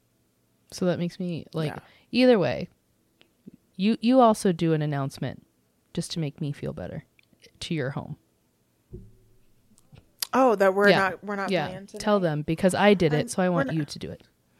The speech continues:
Speaker 2: we're not playing tonight. <laughs> I recently,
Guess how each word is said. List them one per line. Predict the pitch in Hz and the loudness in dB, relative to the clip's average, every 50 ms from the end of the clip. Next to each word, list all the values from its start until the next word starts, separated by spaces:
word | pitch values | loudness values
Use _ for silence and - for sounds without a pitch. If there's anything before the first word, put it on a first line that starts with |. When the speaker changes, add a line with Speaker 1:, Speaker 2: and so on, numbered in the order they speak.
| _ _ _ _ _ _ _ _ _ _ _ _ _ _ _ _ _ _ _ _ _ _ _ | _ _ _ _ _ _ _ _ _ _ _ _ _ _ _ _ _ _ _ _ _ _ _
Speaker 2:
we're | 208 202 202 | -10 -8 -6
not | 190 190 190 | -6 -6 -6
playing | 185 - 202 180 175 175 175 208 | -4 -6 -6 -6 -8 -10 -12 -2
tonight. | 208 226 - - - - - - _ _ _ - | -2 -2 -2 -2 -14 -20 -20 -20 _ _ _ -20
<laughs> | - - _ _ | -20 -20 _ _
I | 185 190 190 185 185 | -6 -4 -2 -2 -4
recently, | 185 180 185 190 202 202 202 - - 220 208 208 165 208 208 202 202 202 202 202 196 | -4 -6 -8 -6 -6 -6 -6 -6 -6 -6 -8 -8 -10 -12 -12 -12 -12 -12 -14 -14 -16